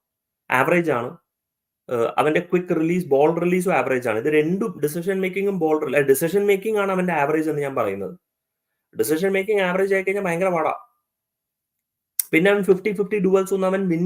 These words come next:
ചെയ്യുന്നില്ല, അവൻ ചാലഞ്ച് ചെയ്യുന്നില്ല. ഈ ഡ്രോഗ്ബയൊക്കെ ഫിഫ്റ്റി ഫിഫ്റ്റി, ഏഹ്, ചാലഞ്ച് ഒക്കെ അവൻ ഗോൾ അടിക്കുന്ന കാണണം. ഇത് അവൻ ആയിട്ടില്ല, ഈ സീസണിൽ അവൻ ആയിട്ടില്ല. അവൻ ഭാവിയിൽ ആവുമായിരിക്കും, I don't know,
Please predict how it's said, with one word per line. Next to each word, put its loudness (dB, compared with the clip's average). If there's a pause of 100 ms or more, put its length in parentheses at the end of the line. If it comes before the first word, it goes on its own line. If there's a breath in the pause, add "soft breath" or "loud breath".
ചെയ്യുന്നില്ല, 0
അവൻ 0
ചാലഞ്ച് -2
ചെയ്യുന്നില്ല. -2
ഈ 0
ഡ്രോഗ്ബയൊക്കെ 2
ഫിഫ്റ്റി -4
ഫിഫ്റ്റി, -6 (160)
ഏഹ്, 2
ചാലഞ്ച് 0
ഒക്കെ -2
അവൻ 0 (640)
ഗോൾ 6
അടിക്കുന്ന 2
കാണണം. -2 (100)
ഇത് -10
അവൻ -2
ആയിട്ടില്ല, 2 (300)
ഈ -2
സീസണിൽ 0
അവൻ 0
ആയിട്ടില്ല. 2
അവൻ -2
ഭാവിയിൽ 2
ആവുമായിരിക്കും, 2
I 0
don't 0
know, 0